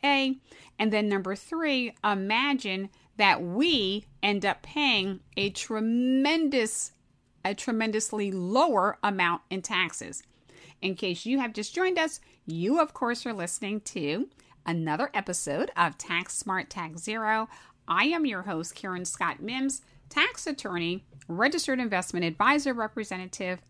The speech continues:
accountant, estate planner, and certainly my favorite role, private wealth and tax strategist. So our show for today is entitled The Last Will and Testament That Won't, Introducing the Concept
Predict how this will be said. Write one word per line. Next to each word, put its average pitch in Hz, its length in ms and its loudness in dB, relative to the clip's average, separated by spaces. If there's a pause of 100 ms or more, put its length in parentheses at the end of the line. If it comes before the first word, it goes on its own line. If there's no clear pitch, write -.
accountant, 226 760 -4 (160)
estate 349 400 -2
planner, 196 440 -4 (360)
and 480 240 0
certainly 214 500 -2
my 196 320 2
favorite 196 440 -6
role, 180 360 -4 (260)
private 196 580 2 (300)
wealth 190 500 -2
and 185 180 -2
tax 156 440 -6
strategist. - 800 -6 (540)
So 240 600 4
our 220 120 4
show 240 260 0
for 302 180 -2
today 285 240 0
is 294 100 0
entitled 247 580 -2 (360)
The 190 120 2
Last 165 540 2
Will 285 140 2
and 330 140 2
Testament 262 560 0
That 277 220 0
Won't, 285 540 2 (460)
Introducing 262 720 2
the 269 80 -4
Concept 311 760 0